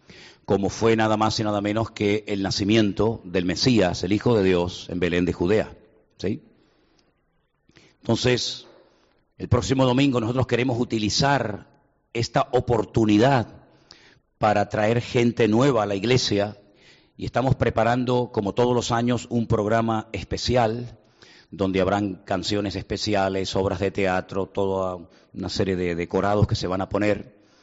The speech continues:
Y entonces queremos, yo lo decía esta mañana, predicaba esta mañana en el Puerto de la Cruz y se lo decía a los hermanos, que por favor hagamos lo posible todos por traer a una persona de visita con nosotros el próximo domingo.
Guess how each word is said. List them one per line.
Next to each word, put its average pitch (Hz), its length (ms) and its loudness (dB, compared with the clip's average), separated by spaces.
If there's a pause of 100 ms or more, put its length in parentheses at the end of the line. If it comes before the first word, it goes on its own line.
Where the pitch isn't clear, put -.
(280)
Y - 100 -4
entonces 110 420 -2
queremos, 131 760 0 (240)
yo 101 160 0
lo 127 80 4
decía 123 240 2
esta 117 160 -4
mañana, 117 380 0
predicaba 107 640 0
esta 92 160 -6
mañana 104 260 0
en 107 60 -2
el 95 100 -4
Puerto 107 280 -2
de 104 60 0
la 98 100 -2
Cruz 123 480 -2
y 87 80 -10
se 92 100 -8
lo 92 100 -2
decía 92 220 -2
a 104 40 0
los 101 100 2
hermanos, 107 340 -2
que 104 100 -4
por - 200 -4
favor 117 400 0
hagamos 113 360 -2
lo 120 120 -6
posible 117 480 -2
todos - 760 0 (380)
por 131 180 0
traer 113 480 0
a 104 80 -2
una 113 240 0
persona 107 680 -2
de 90 100 -6
visita 95 680 -2
con 92 160 -2
nosotros 90 360 -4
el 87 80 -8
próximo 82 320 -4
domingo. 67 400 -10